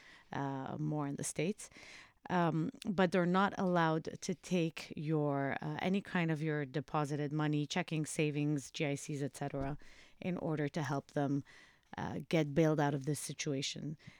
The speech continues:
And, uh, all money that we deposit at the bank is protected by the C D I C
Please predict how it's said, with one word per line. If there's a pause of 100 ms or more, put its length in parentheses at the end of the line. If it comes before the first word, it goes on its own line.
(140)
And, (100)
uh, (100)
all
money
that
we
deposit (100)
at
the
bank
is
protected
by
the
C
D
I
C